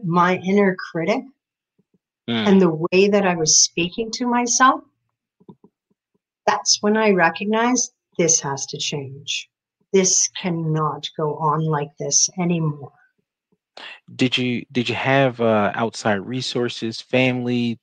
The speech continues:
Speaker 2: therapy? Wh-, what, what, what, what involved, what was involved in you being able to stop and slow down to hear that? Because I
Speaker 1: Mm.
Speaker 2: don't know that everybody has just, like, a, a willingness to,
Speaker 1: Mm-hmm.
Speaker 2: to stop and listen to themselves, or, or, you know, most of us are sweeping that under the rug.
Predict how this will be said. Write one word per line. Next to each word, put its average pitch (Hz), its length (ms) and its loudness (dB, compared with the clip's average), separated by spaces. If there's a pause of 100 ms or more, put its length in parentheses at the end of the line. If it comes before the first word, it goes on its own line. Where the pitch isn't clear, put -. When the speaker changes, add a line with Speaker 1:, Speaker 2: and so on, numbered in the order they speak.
Speaker 2:
therapy? 120 680 -4
Wh-, - 260 -10
what, 131 260 0 (420)
what, 131 220 2
what, 139 280 0
what 135 280 0
involved, 117 800 -4
what 139 200 -2
was 139 140 -2
involved 113 520 -4
in 110 140 -6
you 101 440 -16 (180)
being 110 180 -2
able 104 180 -2
to 95 60 -10
stop 98 340 -4
and 98 100 -14
slow 101 180 -8
down 95 180 -8
to 98 40 -10
hear 95 220 -10
that? - 220 -14 (340)
Because 139 240 2
I 127 40 8
Speaker 1:
Mm. - 20 6
Speaker 2:
don't 151 160 2
know 147 120 2
that 120 140 -2
everybody 113 460 -4
has 110 300 0
just, 101 260 -10
like, 113 200 -2
a, 98 140 -6 (280)
a 113 80 2
willingness 113 640 0
to, 104 300 -4 (320)
Speaker 1:
Mm-hmm. 180 200 -4
Speaker 2:
to 127 180 0
stop 120 440 2 (100)
and 117 180 -2
listen 117 220 -2
to 110 120 -6
themselves, 98 560 -6
or, 104 100 -8
or, 110 200 -6 (100)
you 135 120 0
know, 117 160 0
most 123 260 -4
of 143 80 -8
us 120 140 -4
are - 40 -10
sweeping 117 320 -12
that 104 120 -6
under 95 180 -8
the 87 80 -14
rug. 98 320 -4